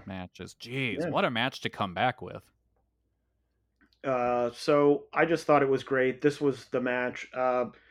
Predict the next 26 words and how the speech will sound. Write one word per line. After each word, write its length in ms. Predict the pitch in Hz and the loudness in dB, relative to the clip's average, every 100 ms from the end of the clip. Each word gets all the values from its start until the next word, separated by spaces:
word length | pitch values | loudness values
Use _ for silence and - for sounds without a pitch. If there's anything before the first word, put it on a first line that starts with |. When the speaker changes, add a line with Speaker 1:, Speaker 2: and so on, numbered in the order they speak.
| _ _ _ - | _ _ _ 2
Speaker 2:
also, 300 | 151 151 156 | 4 4 2
shout 300 | 143 151 147 | 4 6 8
out, 140 | 143 | 6
I 120 | 135 135 | 6 4
liked 360 | 131 139 135 | 4 2 2
the, 220 | 135 131 | -2 2
uh, 80 | 127 | 2
Starlight 460 | 120 - 135 127 123 | 0 -2 0 0 0
Kid 340 | - 131 127 | 0 -2 -2
Liger, 640 | 123 127 135 135 139 135 - _ _ _ _ _ _ _ _ _ | 0 2 4 4 2 0 -6 _ _ _ _ _ _ _ _ _
uh, 240 | 117 117 117 | -8 -6 -4
mask 20 | |
Speaker 1:
Yes. 520 | 101 107 104 131 - | 0 2 2 0 -4
Speaker 2:
at 80 | 127 | -6
the 60 | 113 | -2
beginning. 380 | 127 127 127 | 0 0 0
I 60 | 120 | -2
thought 220 | 120 127 | -4 -4
that 180 | 123 117 | -2 -4
was 180 | 123 117 | -4 -6
really 180 | 117 113 | -6 -6
cool. 360 | - 117 113 110 | -4 -2 -2 -4
But 160 | 135 | -8
just 240 | - 165 151 | -6 -2 0
a 60 | |
great, 520 | 123 143 135 139 143 | 0 2 4 4 2